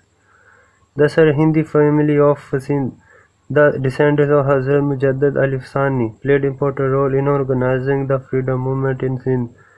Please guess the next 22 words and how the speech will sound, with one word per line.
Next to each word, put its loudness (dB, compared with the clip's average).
This 0
family 2
extended -2
all 0
sorts -2
of -4
assistance -6
to -2
the -2
Quaid -2
Azam 0
in -2
his -2
activities -4
for -6
the -4
liberation -4
of -4
the -4
Muslims -6
of -6
India. -4